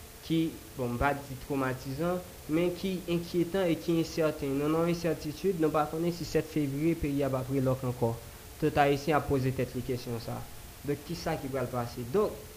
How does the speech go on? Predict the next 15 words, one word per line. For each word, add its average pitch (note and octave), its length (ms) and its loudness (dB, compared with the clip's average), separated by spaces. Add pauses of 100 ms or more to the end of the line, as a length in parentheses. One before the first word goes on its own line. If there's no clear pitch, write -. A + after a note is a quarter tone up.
(600)
au-delà F#3 420 8
de E3 140 6
tout, D3+ 220 0 (580)
de C#3+ 80 6
tout C#3+ 140 0 (100)
questionnement C3+ 520 2
ça, B2+ 280 2
oh, F3 100 2 (340)
il C3+ 80 -2
y - 20 6
a D#3 40 6
un D#3+ 120 8
autre E3+ 140 2
questionnement D3 440 2
qui B2+ 120 -4